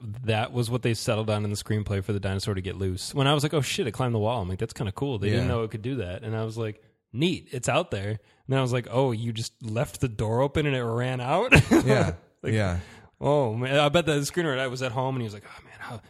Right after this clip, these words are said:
Speaker 1: how's this dinosaur get loose?" And his dog ran out the door and he was like, "Fuck, shouldn't have left that open." <gasps>
Speaker 2: <laughs>
Speaker 1: The dinosaur runs out the door that's open.
Speaker 2: Yeah,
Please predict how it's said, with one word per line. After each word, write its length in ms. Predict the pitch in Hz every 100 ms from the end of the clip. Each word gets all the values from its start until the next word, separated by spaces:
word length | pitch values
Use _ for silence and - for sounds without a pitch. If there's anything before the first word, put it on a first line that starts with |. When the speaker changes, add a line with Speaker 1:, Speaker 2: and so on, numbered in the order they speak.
| _
Speaker 1:
how's 140 | - 113
this 80 | 101
dinosaur 340 | 101 101 104
get 180 | 98 98
loose?" 260 | 98 101 120
And 120 | 110
his 140 | 110
dog 240 | 107 101 107
ran 200 | 107 101
out 120 | 101
the 80 | 101
door 240 | 98 95
and 60 | 95
he 20 |
was 120 | 101
like, 100 | - - _ -
"Fuck, 180 | -
shouldn't 220 | - 107 101
have 60 |
left 140 | 98 -
that 120 | 101
open." 240 | 101 101
<gasps> 100 | 107 190 226 240 247 240 202 214 185 190
Speaker 2:
<laughs> 0 | - - -
Speaker 1:
The 800 | 170 - 170 156 - 160 - 220
dinosaur 440 | 151 - 170 185 220
runs 220 | 185 170
out 120 | 190
the 80 | 170
door 180 | 160 160
that's 180 | 160 214
open. 400 | 160 160 151 147 127 - - - _
Speaker 2:
Yeah, 260 | - 151